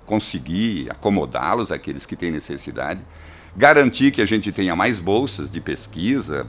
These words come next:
mais bolsas que garantam a permanência e que possibilitem que mais alunos que precisem estar na ufscar aqui também tenham condições de ficar com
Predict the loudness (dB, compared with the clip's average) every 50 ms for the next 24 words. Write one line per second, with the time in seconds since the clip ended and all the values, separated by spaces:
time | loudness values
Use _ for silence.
0 | -10 -10 -8 -4 -4 -4 -4 -4 -2 -2 -2 -2 -2 -4 -6 -8 -8 -8 -12 -16
1 | -10 -8 -4 -2 0 0 2 2 0 0 -2 -4 -4 -2 -4 -4 -4 -4 -6 -6
2 | -4 -4 -4 -4 -4 -6 -10 -12 -12 -14 -20 -20 -20 -20 -20 -20 -20 -20 -10 -8
3 | -8 0 2 2 2 4 2 0 0 2 2 2 4 4 2 2 2 0 0 0
4 | 0 0 4 4 4 4 4 2 2 2 2 2 2 2 2 2 2 0 -2 -4
5 | -8 -6 -6 -4 -4 -2 0 0 0 0 0 -4 -4 -2 -2 -2 -2 -4 -4 -6
6 | -6 -4 -6 -6 -6 -6 -8 -8 -10 -10 -8 -6 -4 -4 -4 -4 -6 -12 -20 -20
7 | -20 -20 -20 -18 -8 -6 -6 -4 -4 -4 -2 0 0 2 0 2 2 2 2 2
8 | 2 2 0 0 0 0 -2 -2 -2 0 2 2 0 0 -2 -6 -6 -6 -8 -6
9 | -4 -2 -2 0 -2 -2 -4 -6 -8 -8 -6 -4 -4 -4